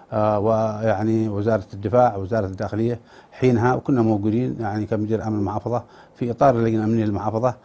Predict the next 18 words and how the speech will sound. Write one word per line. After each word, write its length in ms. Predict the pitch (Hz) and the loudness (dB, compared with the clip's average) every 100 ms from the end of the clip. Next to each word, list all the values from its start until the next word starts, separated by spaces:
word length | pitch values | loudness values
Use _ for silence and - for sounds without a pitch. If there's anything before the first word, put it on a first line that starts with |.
| - _ - | -20 _ 0
تم 240 | 143 135 | 4 6
السيطرة 560 | 135 135 - 127 120 113 | 4 2 0 0 2 2
على 260 | 110 117 | 4 4
ال-، 340 | 110 107 113 110 | 2 0 -2 0
ال-، 200 | 113 107 | -2 0
الوضع 400 | 110 117 120 104 | 0 2 2 2
الناشئ 420 | 110 120 117 95 | 4 4 2 -4
في 200 | 107 104 | -6 -4
إطار 300 | 98 107 98 - - - | 0 0 0 -10 -18 -4
منطقة 360 | 110 113 104 104 | 0 0 -2 -6
الصولبان 640 | - - 110 104 117 139 - - - - | -6 0 2 4 2 0 -6 -20 -18 -6
اللي 180 | 107 107 | -2 2
هو 140 | 113 | 2
يعني 240 | 98 104 | 2 0
م-، 140 | 101 101 | 0 0
مقر 360 | 110 101 120 107 | 0 4 4 4
الأمن 240 | 107 110 | 0 0
المركزي، 460 | 110 101 107 120 | 2 0 0 -2